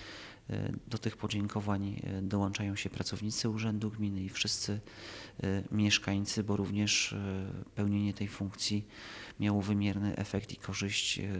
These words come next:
dla mieszkańców, e, naszej gminy. W związku z tym, że pan sekretarz Zbigniew Indych poszedł na, e, przeszedł na zasłużoną emeryturę, pojawiło się, mm, pojawił się wakat na to stanowisko i dokonując tutaj przeglądu kadr i analizy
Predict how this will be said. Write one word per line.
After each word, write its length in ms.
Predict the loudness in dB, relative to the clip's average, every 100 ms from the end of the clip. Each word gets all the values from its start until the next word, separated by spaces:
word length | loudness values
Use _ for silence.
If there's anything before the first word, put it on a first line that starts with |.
| -2
dla 240 | -2 0 2
mieszkańców, 800 | 2 2 0 -2 -4 -6 -8 -8
e, 200 | -6 -2
naszej 320 | 2 2 2 0
gminy. 320 | -2 -4 -4 -12 -20 -16 -12 -8 -8 -8 -2
W 100 | 2
związku 380 | 4 4 4 0
z 100 | 2
tym, 300 | 2 2 4
że 140 | 2
pan 160 | 2 2
sekretarz 460 | 2 0 2 0
Zbigniew 340 | 0 -2 0 2
Indych 460 | 2 0 -2 -8 -6
poszedł 360 | 0 0 0
na, 280 | 0 0 -2 -6 -10 -2
e, 40 |
przeszedł 340 | 0 2 2
na 100 | 0
zasłużoną 640 | -2 -4 -4 -4 0 2 2
emeryturę, 520 | 4 2 0 0 0 -2 -10 -14 -12 -14 -14 -14
pojawiło 480 | -2 0 2 2 0
się, 340 | 2 2 2 2 -6 -18 -8
mm, 320 | -4 -2 -2 0
pojawił 340 | 4 4 4 2
się 180 | 0
wakat 440 | 2 2 2 -4 0
na 100 | -2
to 140 | -2
stanowisko 840 | -4 -2 0 -2 -2 -4 -2 0
i 140 | 2 2
dokonując 600 | 0 0 0 2 0 -2
tutaj 240 | -4 -4
przeglądu 560 | 0 -2 0 -2 -2 -4 -8 -16 -16 -16 -16 -8
kadr 320 | -2 0 0
i 60 | 2
analizy 500 | 2 2 2 2